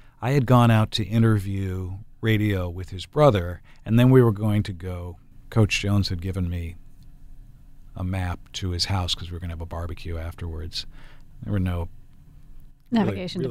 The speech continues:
Speaker 2: devices.
Speaker 1: there was no
Speaker 2: <laughs>
Speaker 1: navigation. And, uh, uh,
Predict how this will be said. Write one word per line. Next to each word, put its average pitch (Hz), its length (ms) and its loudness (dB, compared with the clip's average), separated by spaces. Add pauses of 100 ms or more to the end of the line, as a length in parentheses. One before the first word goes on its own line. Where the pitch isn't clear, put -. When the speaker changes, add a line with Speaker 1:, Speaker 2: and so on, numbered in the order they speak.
(140)
Speaker 2:
devices. 117 60 -6
Speaker 1:
there 120 80 -4
was - 200 2
no 131 140 4
Speaker 2:
<laughs> 110 140 6
Speaker 1:
navigation. 107 580 2 (600)
And, 110 340 -2
uh, 95 220 -12 (560)
uh, 92 260 -8